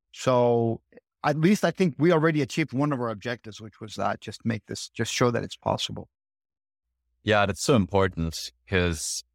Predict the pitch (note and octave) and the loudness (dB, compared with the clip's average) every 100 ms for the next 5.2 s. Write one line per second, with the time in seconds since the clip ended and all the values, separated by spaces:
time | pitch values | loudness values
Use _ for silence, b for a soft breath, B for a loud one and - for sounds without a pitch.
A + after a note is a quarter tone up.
0 | _ F#2+ F2 E2 D#2 D2 F#2 F#2 F#2+ - | _ -2 2 2 2 0 2 2 0 -2
1 | - F#2 F2+ F2 F2+ F2 F2 F#2+ F#2+ F#2+ | 0 2 2 0 2 2 2 0 2 2
2 | F2 E2 F2 F2 F#2+ G2+ G#2 F2+ G2 F#2 | 2 2 0 0 0 2 2 0 -2 -2
3 | - F#2 F#2 F2+ F#2 - G2 G2+ F#2 F2+ | 0 0 0 0 -2 -2 -4 -2 -2 -2
4 | F#2 - F2+ E2+ E2+ F2 - F#2+ - D#2 | -6 -2 0 0 0 0 0 -4 -2 0
5 | F#2 | 0